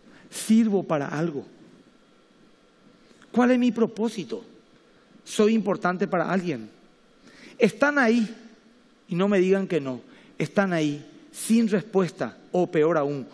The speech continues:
con una respuesta equivocada. "¿Quién soy? Nadie. ¿Cuánto valgo? Nada. ¿A dónde voy? Ninguna parte".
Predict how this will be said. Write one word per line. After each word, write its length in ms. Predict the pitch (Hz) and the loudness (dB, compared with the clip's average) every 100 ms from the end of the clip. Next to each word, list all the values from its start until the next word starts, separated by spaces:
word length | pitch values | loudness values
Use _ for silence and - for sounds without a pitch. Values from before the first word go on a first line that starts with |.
| - - | -20 -8
con 220 | - 151 | -6 -4
una 180 | 151 160 | -4 -2
respuesta 500 | 165 147 - 147 160 | -2 -4 -4 -4 -4
equivocada. 720 | 135 156 147 120 127 113 101 - _ _ _ _ _ _ _ _ _ _ - | -4 -4 -4 -4 -6 -6 -10 -18 _ _ _ _ _ _ _ _ _ _ -4
"¿Quién 200 | 226 185 | -4 -2
soy? 340 | 147 120 104 - - | -6 -8 -10 -18 -16
Nadie. 500 | 135 139 120 117 104 - - - - | -6 -6 -4 -8 -10 -14 -20 -20 -6
¿Cuánto 320 | 208 214 156 | -4 -2 -2
valgo? 360 | 135 123 107 110 | -2 -4 -8 -12
Nada. 500 | 135 143 135 117 101 - - - - - | -4 -4 -2 -6 -10 -14 -20 -20 -20 -4
¿A 80 | 180 | -2
dónde 220 | 226 202 | 0 0
voy? 240 | 147 135 123 | 0 -2 -4
Ninguna 480 | 156 160 170 165 | -8 -6 -6 -6
parte". 460 | 127 143 120 135 | -4 -4 -4 -10